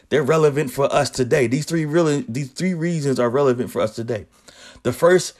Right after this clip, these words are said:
is that out of the current state of the world, that's the first one. Because of the current state of the world, that's why these doctrines are important.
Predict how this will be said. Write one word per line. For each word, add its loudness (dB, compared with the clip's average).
is 0
that 0
out 0
of 0
the -4
current -2
state -2
of 0
the 2
world, 2
that's -2
the -2
first 2
one. -2
Because 0
of 0
the 0
current 2
state 0
of -4
the 0
world, 4
that's 0
why 2
these 0
doctrines -2
are 2
important. -4